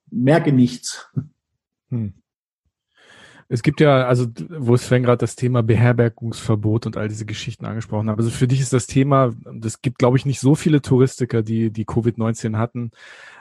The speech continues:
Speaker 2: ähm, aber doch sehr viele Meinungen zum Thema, <laughs> zum Thema covid neunzehn und was gemacht werden soll, was man dürfen soll, was man nicht dürfen soll und so weiter.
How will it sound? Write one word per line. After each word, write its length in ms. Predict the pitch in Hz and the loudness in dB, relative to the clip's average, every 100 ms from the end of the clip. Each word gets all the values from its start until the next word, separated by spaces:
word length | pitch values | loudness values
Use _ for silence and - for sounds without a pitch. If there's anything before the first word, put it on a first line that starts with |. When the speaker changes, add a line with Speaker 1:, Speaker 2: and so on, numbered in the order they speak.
| _ | _
Speaker 2:
ähm, 400 | 113 113 113 113 - | 0 2 0 -4 -6
aber 180 | 113 | 0
doch 140 | 120 123 | 2 4
sehr 180 | 131 131 | 4 4
viele 200 | 151 135 | 2 4
Meinungen 420 | 123 131 151 127 | 4 2 2 -2
zum 220 | - 113 | -4 -6
Thema, 340 | - 120 113 104 | -4 0 0 0
<laughs> 220 | - 156 | 0 -2
zum 220 | - 127 | -2 -6
Thema 340 | - 131 120 | 0 0 0
covid 400 | 113 - 120 117 | -2 0 2 0
neunzehn 420 | 113 110 117 - 110 | -2 -2 -2 -4 -8
und 140 | 104 | -4
was 280 | 113 - _ | -4 -4 _
gemacht 360 | 113 117 - 123 | -2 0 0 2
werden 240 | 120 120 | 2 2
soll, 340 | 120 143 147 | 4 6 6
was 200 | 120 113 | 4 0
man 320 | 123 117 117 110 | -2 -2 -4 2
dürfen 340 | 135 165 135 | 2 4 0
soll, 260 | 120 123 117 | 4 4 4
was 160 | 113 | -2
man 120 | 117 | -2
nicht 180 | 135 - | -6 -2
dürfen 300 | 120 123 120 | 0 0 0
soll 200 | 110 107 | 0 2
und 140 | 113 110 | 0 -4
so 140 | 113 | 0
weiter. 340 | 107 107 107 | 0 2 -2